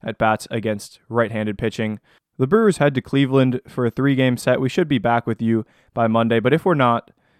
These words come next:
they go to New York to play the Mets for a four-game set in the Big Apple before going to Pittsburgh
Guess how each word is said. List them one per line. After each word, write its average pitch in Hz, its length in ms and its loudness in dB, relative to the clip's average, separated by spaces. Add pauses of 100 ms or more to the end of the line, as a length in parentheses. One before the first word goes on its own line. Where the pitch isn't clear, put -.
(240)
they 123 180 2
go 123 200 2
to 127 220 -2
New 123 100 0
York 117 320 2
to - 100 -8
play 113 200 -2
the 107 100 -2
Mets 107 400 -4
for - 180 -6
a 110 40 -4
four-game 135 440 2
set 107 320 -2 (440)
in 123 100 0
the 120 80 0
Big 117 180 0
Apple 113 400 2
before 117 360 -2
going 117 200 0
to 107 80 -4
Pittsburgh 110 640 -4